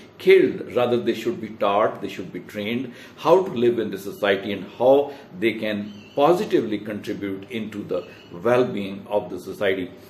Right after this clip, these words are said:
So, role of fiction in this way is established. Role of the writers, how they show the future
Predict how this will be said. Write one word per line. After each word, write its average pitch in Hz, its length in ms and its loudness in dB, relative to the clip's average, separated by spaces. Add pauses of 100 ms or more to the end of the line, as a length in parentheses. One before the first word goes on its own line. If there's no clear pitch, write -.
(360)
So, - 440 2 (300)
role 185 300 8
of 208 160 2
fiction 123 680 -4 (100)
in 135 180 0
this 127 220 0
way 104 140 4 (120)
is 104 100 -4
established. 113 760 -2 (420)
Role 151 460 2
of 131 180 0
the 107 120 2
writers, 131 580 0
how 107 180 4
they 98 260 -4
show 139 440 0
the - 100 2
future 131 600 -2